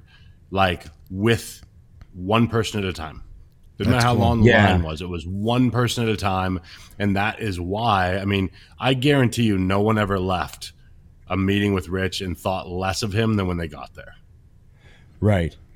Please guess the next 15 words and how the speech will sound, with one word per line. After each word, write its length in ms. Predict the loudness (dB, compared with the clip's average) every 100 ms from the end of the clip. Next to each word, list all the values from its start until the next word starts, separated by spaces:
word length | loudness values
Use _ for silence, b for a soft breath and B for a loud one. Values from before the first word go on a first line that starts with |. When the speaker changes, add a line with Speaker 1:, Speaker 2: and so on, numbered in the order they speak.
| b b b
Speaker 3:
Rich, 320 | 6 6 2
Rich 320 | 4 6 6 6
had 240 | 6 8
that, 340 | 8 8 6 2
uh, 360 | 2 4 4
view 380 | 2 4 6 6
that 260 | 4 2 2
if 220 | -2 0
you 120 | 0 0
focus 460 | 2 2 2 2
on 160 | 4 4
the 60 |
most 400 | 4 4 2 2
important 580 | 0 0 2 0 0 -4
thing, 400 | -2 0 0 0